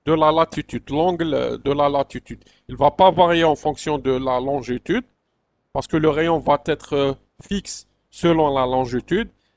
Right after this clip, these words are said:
mais il va varier selon la latitude. Donc on va faire la correction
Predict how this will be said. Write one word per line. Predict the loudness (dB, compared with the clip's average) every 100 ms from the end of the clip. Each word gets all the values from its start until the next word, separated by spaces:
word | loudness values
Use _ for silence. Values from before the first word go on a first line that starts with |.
| _
mais | -2 0
il |
va | 4 4
varier | 4 0 0 0
selon | 0 0 2 0 0
la | 2 2 0 _ _ _ _ _ -4
latitude. | 0 0 -2 -8 -10 -10 -6
Donc | -4 -2
on | 2
va | 2
faire | 2 -2
la | -2
correction | -2 -2 -2 -8 -6 -4